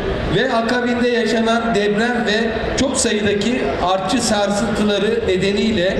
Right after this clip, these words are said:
İstanbul ve çevre illerindeki işletmelerimizin mali işler birimleri ve beyannamelerin hazırlanmasında hizmet veren muhasebe meslek mensuplarımızın fiili çalışma sürelerinde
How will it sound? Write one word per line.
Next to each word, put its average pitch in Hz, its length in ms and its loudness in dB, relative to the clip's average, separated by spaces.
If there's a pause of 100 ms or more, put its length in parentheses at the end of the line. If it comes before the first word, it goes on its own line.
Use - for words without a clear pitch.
(480)
İstanbul 233 540 0
ve 214 200 0
çevre 208 440 0 (280)
illerindeki 196 800 0 (320)
işletmelerimizin 202 1120 0 (400)
mali 214 360 0
işler 226 360 0
birimleri 208 500 0
ve 208 160 0
beyannamelerin 202 760 0
hazırlanmasında 202 1300 0 (560)
hizmet 226 500 2
veren 202 320 0 (400)
muhasebe 220 460 0
meslek 226 480 0
mensuplarımızın 202 960 0 (260)
fiili 233 360 2
çalışma 226 460 0
sürelerinde 196 880 0